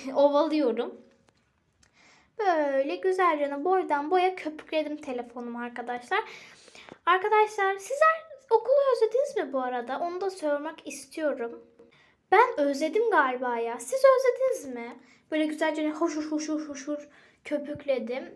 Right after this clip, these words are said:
Şimdi kuruluyorum arkadaşlar ve son işlemlerini yapıyorum. Yani işlemlerini derken kurulamış oldum son olarak.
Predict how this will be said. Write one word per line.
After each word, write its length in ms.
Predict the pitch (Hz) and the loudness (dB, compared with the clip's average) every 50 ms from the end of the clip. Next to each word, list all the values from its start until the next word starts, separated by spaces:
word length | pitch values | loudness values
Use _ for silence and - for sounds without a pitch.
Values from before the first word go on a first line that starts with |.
| _ _ | _ _
Şimdi 500 | - - 403 381 370 381 392 403 403 - | -8 -6 -6 -4 -4 -4 -6 -6 -6 -10
kuruluyorum 600 | - - 339 330 311 330 330 330 320 302 277 262 | -8 -6 -6 -6 -4 -6 -4 -4 -4 -4 -4 -6
arkadaşlar 760 | 247 247 247 254 254 254 262 254 262 262 - - 339 381 392 - - - - - | -6 -6 -6 -8 -10 -8 -8 -10 -10 -10 -6 -2 -2 -2 -2 -6 -16 -20 -16 -6
ve 220 | 359 349 349 370 370 | -2 0 0 0 -2
son 200 | - - 330 302 | -4 -8 -8 -8
işlemlerini 600 | 302 - - 285 269 269 269 269 269 269 269 269 | -8 -6 -4 -4 -4 -4 -4 -6 -6 -6 -6 -8
yapıyorum. 320 | 254 269 - - 170 202 | -10 -10 -10 -10 -10 -8
Yani 120 | 220 226 226 - | -8 -8 -10 -12
işlemlerini 580 | 277 - - - 294 285 285 277 277 277 285 320 | -14 -12 -6 -6 -6 -6 -6 -8 -12 -12 -6 -4
derken 320 | 381 392 381 381 370 403 427 - - _ _ _ _ | -4 -4 -4 -6 -8 -10 -10 -12 -16 _ _ _ _
kurulamış 600 | - - 453 453 440 440 440 427 392 - - - | 4 6 8 8 8 6 4 2 -2 -6 -6 -6
oldum 420 | 277 247 240 233 247 285 392 - - | -4 -4 -4 -6 -8 -14 -16 -18 -20
son 240 | - - 302 262 240 | -20 -12 -12 -12 -10
olarak. 460 | 226 226 220 226 269 359 427 - - | -8 -10 -10 -8 -6 -8 -8 -8 -12